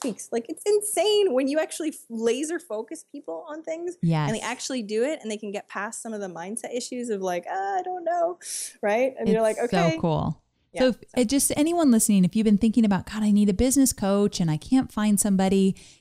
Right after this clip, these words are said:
Speaker 2: getting into a small group coaching like this and going through an intensive type of experience where someone's gonna push you to get it done, to take action, I think is a really cool thing to explore. So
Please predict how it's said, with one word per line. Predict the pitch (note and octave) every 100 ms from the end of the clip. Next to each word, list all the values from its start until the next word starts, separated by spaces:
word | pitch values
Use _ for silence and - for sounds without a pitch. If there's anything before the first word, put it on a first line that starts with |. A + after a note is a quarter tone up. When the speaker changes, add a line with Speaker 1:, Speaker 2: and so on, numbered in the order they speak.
| -
Speaker 2:
getting | C4 E4+
into | F#4 D#4+ A#3+
a |
small | G#3+ G#3 G3+
group | G3+ G3 -
coaching | - G3+ - G3
like | E3+ D#3+
this | E3 D#3+ D#3+ -
and | F#3 F3 E3+ E3+ - - G3
going | G#3+ A3+ A#3
through | A3
an | G3
intensive | E3+ E3 - A3 G#3 G3+ -
type | - G3+
of | F#3 E3+
experience | - - G#3 G3+ F3+
where | -
someone's | E3 G3+ G3 F#3+
gonna | F3+ E3
push | D3+ - - D4 -
you | E3+ D3+ D3 - _ -
to | G3+
get | F3+ E3+ G#3 G#3+
it | - E3
done, | F3 E3+ C#3+ -
to | -
take | E3 F#3+ F#3
action, | - E3 - B3 C#4 E4 - _ _ -
I | F#3+
think | A3 G#3
is | F3+
a | F3
really | F3 F#3 G#3 A3 A3+ G#3+
cool | G3+ - F#3+ F3+
thing | F3 E3+ E3
to | -
explore. | D#3+ - - D3+ C3+ -
So | - F#3+ F3